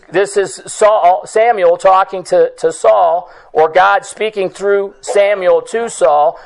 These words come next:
"But now your kingdom shall not continue." Notice, he, his kingdom does continue for many more chapters in the book of Samuel. B-, but God said, "No, it isn't. It's no longer your kingdom. You may be hanging out and you may have the throne,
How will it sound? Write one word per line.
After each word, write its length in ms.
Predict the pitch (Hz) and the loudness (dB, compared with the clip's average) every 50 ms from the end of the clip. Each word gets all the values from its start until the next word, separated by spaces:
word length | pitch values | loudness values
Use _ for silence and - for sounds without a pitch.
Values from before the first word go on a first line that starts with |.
| - _ | -8 _
"But 180 | - 170 170 185 | -2 -2 2 2
now 220 | 190 208 233 240 | 2 2 2 0
your 220 | 233 196 208 202 | 0 0 -2 -4
kingdom 360 | 202 - 247 254 247 196 196 190 | -2 -2 -2 -2 0 -2 -4 -4
shall 220 | - - 196 180 | 0 -2 0 2
not 200 | 185 185 185 185 | 2 2 2 0
continue." 400 | 220 220 220 294 311 277 185 170 | -2 -6 -2 -2 -4 -4 -4 -2
Notice, 400 | 185 262 294 254 147 - - - - - - - _ _ - | 2 2 2 2 0 -6 -10 -18 -20 -20 -20 -20 _ _ -8
he, 240 | 208 247 285 269 233 | -6 -6 -6 -6 -6
his 280 | 175 233 277 302 - | -4 -4 -4 -4 -4
kingdom 460 | - 311 339 370 349 285 240 190 175 | -2 0 0 0 2 0 -2 -2 0
does 300 | 151 233 233 226 226 220 | 0 2 2 2 2 -2
continue 500 | - - 220 220 - 277 302 262 214 185 | -4 -4 -4 -2 -2 -4 -4 -4 -4 -8
for 200 | 151 - 208 202 | -4 -2 -2 -2
many 300 | 202 208 240 269 269 262 | 0 0 -2 -2 0 -2
more 260 | 247 214 208 208 202 196 | -2 0 0 0 0 0
chapters 540 | - - 208 233 262 254 - 175 170 143 | 0 0 0 0 0 -4 -4 -8 -4 -4
in 120 | 180 175 165 | -4 -2 -2
the 60 | 160 | 0
book 200 | 160 185 180 - | 0 -2 -2 -2
of 100 | 170 - | -8 -4
Samuel. 440 | - 226 247 247 170 110 95 - - _ - - - - - - - _ - | -2 0 0 0 0 -4 -12 -14 -20 _ -20 -20 -20 -20 -20 -20 -20 _ -20
B-, 140 | 143 139 123 - - - - | -20 -20 -20 -8 -6 -4 0
but 220 | 185 214 208 185 | 2 2 2 2
God 260 | 170 208 240 277 285 - | 2 2 2 2 0 0
said, 260 | - 247 233 214 196 | 0 0 0 2 2
"No, 280 | 196 240 269 285 269 | 2 2 2 2 2
it 220 | 220 247 302 294 269 | 0 -2 -2 -2 0
isn't. 520 | 294 330 285 302 185 117 - - - _ _ _ _ _ _ _ _ _ - | -2 -4 -4 -6 -14 -16 -18 -20 -20 _ _ _ _ _ _ _ _ _ -6
It's 180 | - 254 240 - | -6 -6 -4 -2
no 180 | 247 262 262 254 | 0 0 2 2
longer 320 | 254 247 247 240 220 240 | 0 0 -2 -2 -6 -8
your 200 | 233 214 233 226 | -4 -4 -4 -2
kingdom. 420 | 226 254 294 311 269 - 131 127 | 0 -2 -2 -2 -2 -8 -12 -8
You 140 | 151 247 302 | -6 -6 -2
may 160 | 294 254 240 | 0 0 0
be 120 | 220 208 185 | 0 0 -2
hanging 380 | - 208 226 254 240 202 180 | 0 0 -2 0 0 0 0
out 380 | 190 220 254 233 196 - - - | 2 2 2 0 -2 -2 -4 -8
and 100 | 139 147 | -10 -8
you 100 | 180 233 | -6 -2
may 120 | 220 208 190 | 0 2 2
have 220 | 190 185 190 185 | 2 2 0 -2
the 80 | 160 156 | -6 -8
throne, 480 | - - 196 233 294 240 160 170 170 | -4 0 0 0 0 0 -4 -8 -10